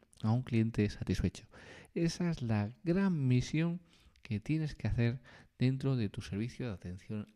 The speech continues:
al cliente. Y es una parte fundamental, porque si no, corres el riesgo de perder el posicionamiento y de salir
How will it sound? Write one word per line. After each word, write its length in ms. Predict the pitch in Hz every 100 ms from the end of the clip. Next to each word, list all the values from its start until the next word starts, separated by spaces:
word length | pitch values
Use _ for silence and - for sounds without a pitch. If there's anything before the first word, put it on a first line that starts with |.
| -
al 160 | 107
cliente. 400 | - 90 85 85 _ _ _ _ _ -
Y 140 | 139
es 240 | 165 175 - _ _ -
una 520 | 147 165 170 180 196 214
parte 320 | - 113 - 127
fundamental, 560 | - 131 151 170 139 - - -
porque 260 | - - 190
si 120 | 202
no, 320 | 208 160 -
corres 380 | - 165 165 -
el 100 | 123
riesgo 380 | 127 135 135 139
de 160 | 135 98
perder 580 | - 95 101 123 143 - - - _
el 160 | 127 147
posicionamiento 920 | 190 165 160 - 143 113 104 113 113 - - -
y 200 | 196 220
de 200 | 165 143
salir 460 | - 113 123 117